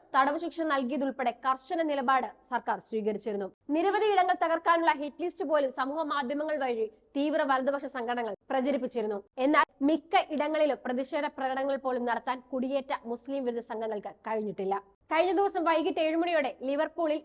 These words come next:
ഇമിഗ്രേഷൻ ഉപദേശ കേന്ദ്രമായി പ്രവർത്തിക്കുന്ന പള്ളിക്ക് പുറത്ത് നൂറുകണക്കിന് ആളുകളാണ് മനുഷ്യ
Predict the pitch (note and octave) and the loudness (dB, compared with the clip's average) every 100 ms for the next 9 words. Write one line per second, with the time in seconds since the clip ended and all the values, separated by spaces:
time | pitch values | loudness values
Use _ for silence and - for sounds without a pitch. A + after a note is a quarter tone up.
0 | C#4+ D4 C#4+ E4+ F4+ F4 D#4 D#4 D#4+ E4+ | -2 0 0 0 -2 -2 0 0 -4 -6
1 | - D#4+ E4 E4+ E4+ D#4 C4+ C4 C4 C4+ | 0 2 2 4 2 2 -2 -2 -2 -4
2 | C4+ C#4 D4+ D#4+ E4+ D4 C4 D4 A3 B3+ | 0 2 2 0 -2 -4 -2 -4 -2 -2
3 | C#4 E4 D#4+ D#4 D#4+ C#4+ C4 C4+ C#4 A#3 | 0 0 0 -4 -4 -2 -2 0 -2 -2
4 | - A3 A#3+ B3 | -6 -6 -6 -6